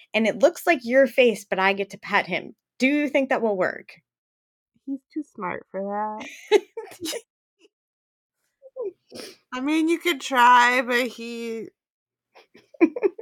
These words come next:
Speaker 2: he
Speaker 1: <laughs>
Speaker 2: knows.
Speaker 1: Ah, silly, silly boy.
Speaker 2: He, he's a character, that's for sure. I'm trying to, <laughs> I forgot what I was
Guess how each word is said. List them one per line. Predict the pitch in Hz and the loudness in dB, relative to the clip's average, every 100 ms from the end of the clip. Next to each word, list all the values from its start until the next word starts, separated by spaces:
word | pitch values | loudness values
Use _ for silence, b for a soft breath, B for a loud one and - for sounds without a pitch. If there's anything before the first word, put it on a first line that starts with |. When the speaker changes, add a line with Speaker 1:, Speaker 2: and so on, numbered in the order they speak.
| 415 - | -6 -4
Speaker 2:
he | 233 | 0
Speaker 1:
<laughs> | |
Speaker 2:
knows. | 226 214 170 160 156 190 - _ _ B B B B B B B B B B B B B - | 4 6 4 0 -4 -10 -18 _ _ B B B B B B B B B B B B B -6
Speaker 1:
Ah, | 302 285 254 233 214 196 180 | -4 -2 0 -2 -4 -6 -8
silly, | 180 - - 220 208 208 | -12 -18 -8 -4 -2 -4
silly | 202 190 190 | -4 -2 -2
boy. | 180 160 156 156 156 _ _ _ - | -2 -6 -6 -10 -12 _ _ _ -12
Speaker 2:
He, | - 311 - - 220 - | -4 -4 -4 -10 -16 -10
he's | 277 311 311 311 | -4 -4 -4 -6
a | 311 | -4
character, | 269 285 320 - - 196 202 | 2 2 2 -4 -6 -6 -2
that's | 196 220 _ - - | -4 -4 _ -20 -12
for | 98 | -12
sure. | - - - - _ _ _ _ _ _ _ _ _ _ _ _ | -12 -14 -16 -16 _ _ _ _ _ _ _ _ _ _ _ _
I'm | 208 | -20
trying | - 233 277 | -12 -6 -6
to, | - _ _ | -6 _ _
<laughs> | _ 403 | _ -12
I | - | -10
forgot | - 349 349 | -8 -6 -4
what | - 466 277 | -2 2 2
I | - | 0
was | - | -6